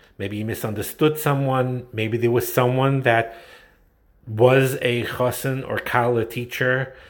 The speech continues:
that should not have been a chassan or kala teacher,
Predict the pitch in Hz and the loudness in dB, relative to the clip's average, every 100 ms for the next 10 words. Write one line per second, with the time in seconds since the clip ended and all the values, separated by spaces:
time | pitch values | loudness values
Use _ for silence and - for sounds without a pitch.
0 | - 120 143 135 147 156 135 107 107 104 | -2 0 2 2 4 4 2 0 -2 -4
1 | 101 - - - - 110 - 107 98 - | -8 -16 -12 -8 -4 -4 -6 -10 -10 -14
2 | - - - 104 98 92 - 90 - 71 | -14 -8 -2 -2 -4 -8 -10 -14 -14 -16